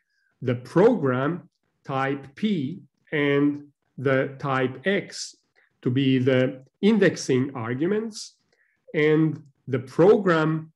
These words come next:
then, uh, indexed by the types P and X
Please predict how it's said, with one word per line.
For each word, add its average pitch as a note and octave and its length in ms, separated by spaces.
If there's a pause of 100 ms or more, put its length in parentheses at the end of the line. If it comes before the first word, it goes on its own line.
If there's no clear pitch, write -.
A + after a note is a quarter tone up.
(120)
then, D3 440 (260)
uh, C3+ 300
indexed D#3+ 560
by C3+ 200
the B2+ 80
types C3 520 (120)
P C#3+ 460 (180)
and A2 180
X - 460